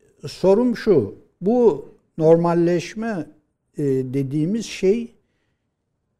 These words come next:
e, Türkiye'yi taşıma kapasitesi itibarıyla nerede duruyor? Ee,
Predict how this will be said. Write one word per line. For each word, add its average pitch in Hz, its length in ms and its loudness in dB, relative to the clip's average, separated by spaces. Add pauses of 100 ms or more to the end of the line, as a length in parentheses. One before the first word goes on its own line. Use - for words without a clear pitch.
(260)
e, 165 200 -2
Türkiye'yi 220 520 0
taşıma 190 440 -4
kapasitesi 170 680 -4
itibarıyla 147 920 -6 (680)
nerede 123 560 4 (680)
duruyor? 98 420 2 (1080)
Ee, 120 680 2